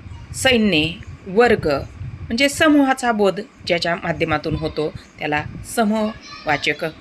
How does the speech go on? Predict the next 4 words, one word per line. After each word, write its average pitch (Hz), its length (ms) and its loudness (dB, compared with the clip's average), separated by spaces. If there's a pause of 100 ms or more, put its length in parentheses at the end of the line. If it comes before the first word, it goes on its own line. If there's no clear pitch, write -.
(160)
नाम 156 280 2 (120)
असे 151 300 -4 (360)
म्हटले 147 380 -2 (420)
जाते. - 380 -4